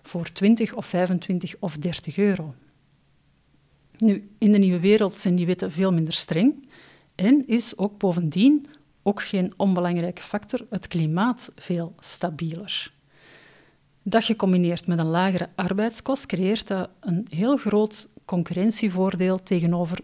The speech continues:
Europese wijnen. Want in Europa hebben wij veel meer verschillen tussen onze jaargangen. Je kan je ook herinneren, sommige, bijvoorbeeld de zomer van tweeduizend tweeëntwintig,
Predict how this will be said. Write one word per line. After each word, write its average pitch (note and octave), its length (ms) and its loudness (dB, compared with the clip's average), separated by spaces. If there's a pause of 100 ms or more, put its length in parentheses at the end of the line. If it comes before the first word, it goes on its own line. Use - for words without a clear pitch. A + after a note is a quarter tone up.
Europese F#3 600 -2
wijnen. D3+ 360 -6 (800)
Want F#3+ 220 0
in F3+ 120 0
Europa G3+ 540 0
hebben F3 260 -2
wij F3 280 -2
veel G#3 360 0
meer G3 440 2
verschillen - 720 -2
tussen - 380 -2
onze F#3 340 -2 (100)
jaargangen. F3+ 800 -2 (800)
Je G3 120 -6
kan G3 180 4
je F#3 100 0
ook G3+ 120 -8
herinneren, A3+ 560 4
sommige, G3+ 400 2
bijvoorbeeld F#3 420 -2
de F3+ 80 -2
zomer F3+ 440 2
van F#3 340 0
tweeduizend F3+ 840 -2
tweeëntwintig, F#3 1120 0